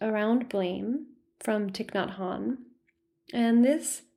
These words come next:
specific quote is around blaming other people, but it also applies to blaming ourselves. So he wrote, "When you plant lettuce, if it doesn't grow well,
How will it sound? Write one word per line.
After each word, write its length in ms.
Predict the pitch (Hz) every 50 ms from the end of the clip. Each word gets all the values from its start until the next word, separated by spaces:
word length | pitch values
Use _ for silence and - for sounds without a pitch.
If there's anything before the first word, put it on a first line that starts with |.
| _ -
specific 540 | - - 254 262 - 359 370 370 339 349
quote 360 | - - 240 226 226 220 220 226
is 300 | 226 220 214 208 208 226
around 560 | 214 214 214 208 202 208 208 208 208 196 - -
blaming 480 | 190 220 214 214 208 208 202 202 -
other 200 | 208 196 202 208
people, 420 | 208 - - 269 262 269 226 220 196
but 260 | 202 202 202 202 -
it 180 | 214 208 208
also 400 | - 214 220 220 - - 220 208
applies 800 | - 196 196 - - 196 196 196 196 196 196 196 196 190 - - - - _
to 320 | - - 214 202 196 196 190
blaming 380 | 190 214 202 202 196 190 185
ourselves. 960 | 185 180 - - - - 196 185 175 175 - - - - - - - - - - _ _ _ _ _ _ _ _ _ _ _ _ _ _ _ _ _ _ _ _ _ -
So 300 | - - 214 208 208 208
he 200 | 208 196 247 247
wrote, 420 | 240 208 202 202 - - - - - _ _ _ _ _ _ _ _ _ _ _ _ _ _
"When 220 | 233 233 226 226
you 120 | 226 233 233
plant 500 | 233 - - 226 220 254 302 311 294 - -
lettuce, 760 | 226 208 202 190 - 175 - - - - - - - - - - _ _ _ _ _ _ _ _ _ _
if 200 | 226 220 220 214
it 120 | 220 220 220
doesn't 340 | 233 220 220 262 226 - 233
grow 260 | 220 208 202 196 202
well, 500 | 196 190 175 170 - 196 220 262 269